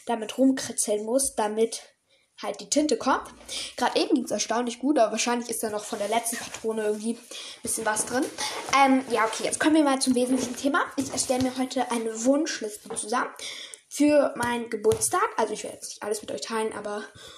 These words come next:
so ein Teil werde ich jetzt mal mitschreiben, weil ich habe keinen Plan, was ich mir wünschen soll. Ich habe in zwei Wochen Geburtstag.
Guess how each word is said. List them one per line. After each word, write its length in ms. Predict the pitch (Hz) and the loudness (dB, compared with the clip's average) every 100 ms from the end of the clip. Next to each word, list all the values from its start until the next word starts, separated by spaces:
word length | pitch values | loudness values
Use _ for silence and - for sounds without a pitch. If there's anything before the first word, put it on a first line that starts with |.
| - | -10
so 120 | - | -6
ein 60 | 240 | -4
Teil 220 | 359 359 | 0 4
werde 120 | 285 | 4
ich 60 | 277 | 4
jetzt 120 | 262 | -2
mal 80 | 294 | -2
mitschreiben, 340 | 320 403 370 | -2 0 0
weil 160 | 370 349 | 2 2
ich 100 | 349 | 2
habe 100 | 427 | 0
keinen 160 | - - | 0 2
Plan, 160 | 381 | 2
was 180 | 302 302 | 2 2
ich 60 | 262 | 0
mir 140 | 247 | 2
wünschen 260 | 294 302 285 | 2 2 4
soll. 200 | 285 262 | 6 4
Ich 100 | 240 | 0
habe 120 | 208 | -8
in 80 | 208 | -6
zwei 240 | - 202 | 0 2
Wochen 200 | 208 240 | 2 0
Geburtstag. 440 | 233 196 - 190 | 2 2 2 -4